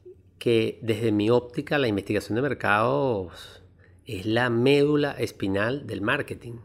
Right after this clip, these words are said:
está en el corazón del marketing. ¿Por qué? Porque la investigación de mercados es la que permite que nosotros nos vinculemos con los consumidores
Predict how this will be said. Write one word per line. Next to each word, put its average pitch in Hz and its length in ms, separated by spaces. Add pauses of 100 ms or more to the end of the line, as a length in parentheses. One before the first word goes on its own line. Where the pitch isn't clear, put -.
está 113 200
en 117 80
el 139 140
corazón 127 540
del 101 100
marketing. 92 520
¿Por 117 180
qué? 180 280 (580)
Porque - 580 (160)
la 104 200
investigación 101 480
de 123 60
mercados 139 640 (560)
es 135 200
la 156 180
que 131 140
permite 110 960 (580)
que 117 160
nosotros 156 880 (340)
nos 120 240
vinculemos 117 960
con 104 140
los 98 100
consumidores 98 960